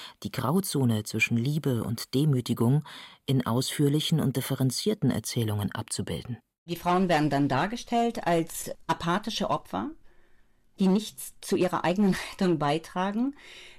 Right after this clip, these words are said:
Speaker 2: Dabei arbeiten die die ganze Zeit, ja, und das ist eine Schwerstarbeit, diese Sicherheit auszubalancieren,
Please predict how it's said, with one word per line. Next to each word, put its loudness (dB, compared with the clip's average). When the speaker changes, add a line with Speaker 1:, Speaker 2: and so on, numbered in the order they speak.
Speaker 2:
Dabei 2
arbeiten 4
die 4
die 2
ganze 0
Zeit, -4
ja, 0
und 0
das -4
ist -2
eine 4
Schwerstarbeit, -2
diese 2
Sicherheit 0
auszubalancieren, -2